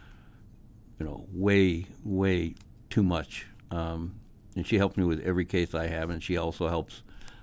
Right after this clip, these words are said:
a lot of other lawyers that are doing serious crimes. And she's being stretched way too thin, so we're gonna have to get and train some more,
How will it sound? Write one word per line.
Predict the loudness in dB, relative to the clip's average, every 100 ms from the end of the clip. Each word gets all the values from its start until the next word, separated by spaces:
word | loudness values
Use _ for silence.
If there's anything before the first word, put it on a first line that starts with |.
| -18 -4
a |
lot | 2 2
of | 2 -2
other | -2 0
lawyers | 2 2 2 0 -4 -6
that | -2 0
are | 0
doing | 0 -2
serious | 0 2 2 0
crimes. | -2 -2 -2 -6 -20 -20 -20 -20 -8
And | -4 -2 -4 -8 0 0 0 -8 -12 -12
she's | -2 0
being | 0 -2
stretched | -2 -2 -2 -2
way | -4
too | -4 -6
thin, | -4 -4 -4
so | -2
we're | 0
gonna | 0 0
have | -2 -4
to | -4
get | -4 -4 -10 -20 -20 -20 -6
and | -4
train | 0 2 2 0 -4 -8 -10 -10 -14 -20 -20 -20 -20 -20 -20 -20 -20 -20 -20 -16
some | -2 0
more, | 2 2 0 -2